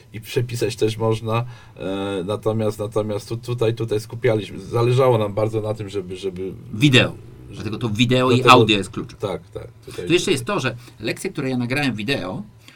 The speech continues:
Speaker 2: to mało kto sobie zdaje sprawę. I się łatwiej słucha, jak widzisz gębę, nawet moją gębę tyle razy widzieć, to niestety nie jest prawdopodobnie na pewno tutaj zbyt przyjemnie, ale mimo wszystko jest lepsze od słuchania audio.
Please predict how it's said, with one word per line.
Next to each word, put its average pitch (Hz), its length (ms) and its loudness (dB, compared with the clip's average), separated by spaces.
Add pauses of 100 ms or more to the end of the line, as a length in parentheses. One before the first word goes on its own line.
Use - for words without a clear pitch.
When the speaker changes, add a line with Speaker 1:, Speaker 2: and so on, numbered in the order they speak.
(100)
Speaker 2:
to 143 220 -8
mało 139 280 -4
kto - 140 -10
sobie 233 360 -8
zdaje 196 160 -4
sprawę. 92 400 -8 (380)
I 131 60 -8
się 135 180 -4
łatwiej 165 360 -4
słucha, - 440 -8 (420)
jak 123 200 -2
widzisz 180 300 -4
gębę, 123 340 0
nawet 120 240 -4
moją 147 320 -2
gębę 151 360 -2
tyle 139 260 -4
razy 139 240 -4
widzieć, 139 280 -2
to 127 80 -8
niestety 127 400 -4
nie 156 120 -4
jest 127 280 -6
prawdopodobnie 123 600 -2
na 117 80 -2
pewno 123 220 -2
tutaj 120 200 -4
zbyt 123 180 -6
przyjemnie, 117 440 -4
ale 170 180 -2
mimo 190 220 0
wszystko 175 300 -6
jest 123 120 0
lepsze 143 440 -2
od 143 140 -6
słuchania 143 340 -2
audio. 123 300 -2